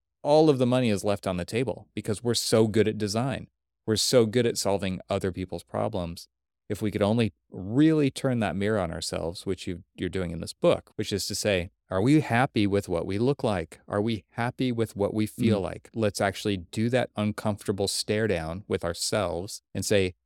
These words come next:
Speaker 1: is this really how it needs to be? Because I think it's pretty honest to say, "Absolutely not." And this book is im-, doing important work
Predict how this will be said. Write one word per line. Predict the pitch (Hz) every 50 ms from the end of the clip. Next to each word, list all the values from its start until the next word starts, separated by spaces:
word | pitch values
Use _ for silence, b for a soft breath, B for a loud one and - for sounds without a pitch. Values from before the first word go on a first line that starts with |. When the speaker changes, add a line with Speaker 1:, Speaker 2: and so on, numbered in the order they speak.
| _ _ _
Speaker 1:
is | - 98 92
this | 117 120 -
really | 104 92 95 101 107 113 113 113 113 110
how | 95 92 90 90
it | 90 90
needs | 90 87 80 80 - -
to | -
be? | 95 101 120 113 98 87 80 - - _ _ _ _ _ _
Because | - 110 - - 117 104 95
I | 101 104 101
think | - - 127 120 -
it's | 110 98 - - _ _ _
pretty | _ - - 110 110 117 - -
honest | - - 117 127 143 147 113 90 90 - - - - - - _ _
to | - 110
say, | - - 110 98 92 90 87 87 - _ _ _ _ _ _ _ _ _
"Absolutely | 107 104 101 101 107 - - - 120 107 98 92 - - 92 92 92
not." | 98 107 117 98 82 82 - -
And | - 104 104 104 101 - _ _
this | - 107 107 98 87 -
book | - 98 107 127 135 -
is | 107 104
im-, | 98 85 -
doing | 104 113 117 123
important | 117 101 92 - - - 117 101 85 98 95 92
work | 98 110 123 107 90 87 -